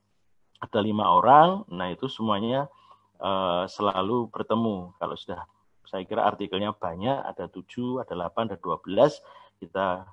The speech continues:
bertemu, ya, bertemu, eh, makan-makan misalnya untuk membahas itu, ya, membahas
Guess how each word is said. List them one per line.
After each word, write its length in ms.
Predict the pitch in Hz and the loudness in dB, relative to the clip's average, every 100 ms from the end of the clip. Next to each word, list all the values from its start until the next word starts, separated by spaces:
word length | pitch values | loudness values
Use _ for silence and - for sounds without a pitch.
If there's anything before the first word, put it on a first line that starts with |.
| - | -10
bertemu, 560 | 107 98 117 117 85 64 | -6 -2 0 0 -2 -6
ya, 240 | 87 92 - | -6 -6 -10
bertemu, 640 | - 90 92 107 135 160 170 _ _ _ _ _ - | -8 -6 -2 0 0 -2 -6 _ _ _ _ _ -6
eh, 200 | 87 90 | -4 -2
makan-makan 760 | 87 95 95 90 87 117 107 | -4 -6 -6 -6 2 2 2
misalnya 400 | 92 87 113 135 | -4 -4 0 -2
untuk 240 | 113 120 135 | -2 -2 2
membahas 400 | 127 117 113 98 | 4 4 2 -2
itu, 400 | 104 98 78 80 | -6 -6 -6 -6
ya, 80 | |
membahas 560 | 82 95 92 87 180 | -6 -4 -2 -2 -2